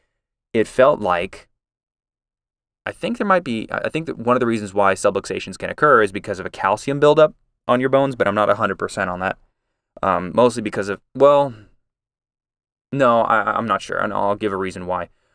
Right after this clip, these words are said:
But one thing that I developed while I was on the diet, and I think this is because the quality of meat that I was getting, because beef is supposed to be high in this specific uh, mineral or vitamin, uh, magnesium.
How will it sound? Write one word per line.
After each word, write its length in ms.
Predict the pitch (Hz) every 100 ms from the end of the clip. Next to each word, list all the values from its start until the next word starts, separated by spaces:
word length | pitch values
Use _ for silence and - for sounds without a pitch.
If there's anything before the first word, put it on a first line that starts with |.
| _
But 380 | - 101 92 90 - _ _ _ -
one 360 | 110 131 170
thing 360 | 165 127 101 98
that 160 | 98 -
I 140 | 95
developed 560 | 87 90 123 120 - 95
while 220 | 95 92
I 80 | 92
was 140 | 92
on 140 | 92 90
the 80 |
diet, 340 | 90 101 90 - _ _ _ _
and 80 | -
I 40 | -
think 140 | 131
this 160 | 156 151
is 60 |
because 240 | 135 131 110
the 80 |
quality 420 | 107 - 113 113 101
of 80 |
meat 220 | 92 113 -
that 100 | 107
I 60 |
was 160 | 117 117
getting, 440 | 107 117 165 185 -
because 600 | 101 92 101 95 95 - - 101
beef 240 | 127 143
is 100 | 131
supposed 260 | - 113 -
to 60 |
be 80 | 101
high 500 | - 143 120 92 98
in 340 | - 98 92 95
this 300 | - 98 92
specific 540 | - - 98 95 - 92 _ _ _ -
uh, 320 | 92 90 90 - _ _
mineral 560 | 110 120 139 101 92 -
or 100 | -
vitamin, 480 | 90 90 90 92 104 _ _ _ _ _ -
uh, 140 | 95
magnesium. 680 | 101 117 156 160 101 58 -